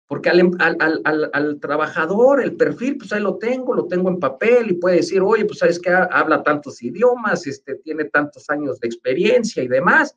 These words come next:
Eh, y puedo tener una plática, una entrevista y pues me pu-, me puedo dar cuenta de, de, de quién, del perfil del empleado. Pero ¿qué pasa con el ser humano? ¿Dónde queda? O sea,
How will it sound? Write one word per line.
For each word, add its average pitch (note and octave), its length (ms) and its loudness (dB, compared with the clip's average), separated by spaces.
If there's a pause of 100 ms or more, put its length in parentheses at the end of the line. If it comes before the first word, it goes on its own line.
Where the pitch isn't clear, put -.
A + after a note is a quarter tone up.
(600)
Eh, E3 200 0 (140)
y C#3 100 -18
puedo G3+ 260 4
tener E3 260 6
una F3+ 300 2
plática, A3+ 460 -2
una F3+ 120 2
entrevista G#3 840 -2 (260)
y D3 100 0
pues C#3+ 260 0
me C#3+ 100 4
pu-, D3+ 340 -4
me C#3+ 120 2
puedo F3+ 240 4
dar E3+ 220 2
cuenta C#3+ 440 -2 (600)
de, A#2+ 500 4
de, A#2 240 4
de A#2 220 -2
quién, C#3+ 380 0
del A#2 320 -2
perfil C#3+ 420 0
del C3+ 140 -2
empleado. G#2+ 520 -6 (260)
Pero E3 260 2
¿qué G#3 100 -4
pasa G#3 400 -2
con C#3+ 160 -2
el C3 100 -2
ser F#3 200 -2
humano? F#3 460 0
¿Dónde F3 360 0
queda? G#3 340 -2
O B2 80 -4
sea, B2+ 380 0